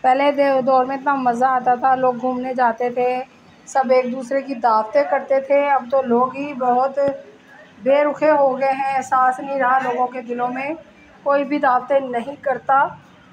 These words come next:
सब अपनी मर्ज़ी से जी रहे हैं। और ये देखें जी, इसे लटकन को ना बाहर लटका के रखें, ये बाहर देखती रहती है गंजे मंजे पापों को।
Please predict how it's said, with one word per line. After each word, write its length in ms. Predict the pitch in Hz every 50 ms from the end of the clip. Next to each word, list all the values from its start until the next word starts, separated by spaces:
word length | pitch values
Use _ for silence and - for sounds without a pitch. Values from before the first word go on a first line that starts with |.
| - - - _ _ _ _ - - - - _ - - - - - - - -
सब 180 | - 285 285 285
अपनी 260 | 285 269 277 277 277 285
मर्ज़ी 460 | 277 247 233 233 233 240 247 285 294
से 160 | 285 311 294 262
जी 220 | 220 254 262 262
रहे 340 | 262 269 254 247 262 262 254
हैं। 320 | 254 262 262 262 269 269 285 - - - - _ - - - - - - - - - - - - - - - - - - - - - - - - - - - - - - - - - - - - 98 98 95 - - - - - - - - - - - - - - -
और 120 | - 254 254
ये 240 | - - 285 285 294
देखें 280 | 294 285 277 - 285 285
जी, 140 | 285 330 311
इसे 160 | 294 - 294
लटकन 540 | - - 254 254 247 - - 294 294 311 311
को 80 | 403
ना 100 | 415 -
बाहर 240 | - 311 269 277 277
लटका 400 | - 381 - 240 233 247 247 247 247
के 180 | - 277 269
रखें, 920 | 247 - - - - - - - - - - - - - - - - - -
ये 60 | -
बाहर 360 | 240 269 285 277 302 320 320 320
देखती 340 | 311 294 285 - - 302 294
रहती 300 | 285 269 269 - 269 269
है 100 | 277 269 262 - - - - - - - - - 640 679 698 698 - - - - - - - - - - - -
गंजे 300 | 240 240 240 247 262 269
मंजे 280 | 277 269 262 254 269 269
पापों 300 | 269 269 - - 254 247
को। 180 | 247 262 262 269